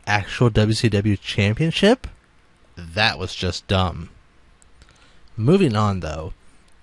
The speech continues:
Goldberg did star in Universal Soldier, The Return, while Stacy Keibler was in Bubble Boy.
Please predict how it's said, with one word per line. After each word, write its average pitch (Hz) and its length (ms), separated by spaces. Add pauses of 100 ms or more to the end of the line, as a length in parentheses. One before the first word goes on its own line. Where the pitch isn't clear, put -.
(200)
Goldberg 160 460
did 120 200
star 101 520
in 101 420
Universal 113 580
Soldier, 101 640 (120)
The 104 180
Return, 98 680 (600)
while 127 140
Stacy 147 420
Keibler 107 580
was 98 240
in 101 300
Bubble 117 280
Boy. 76 400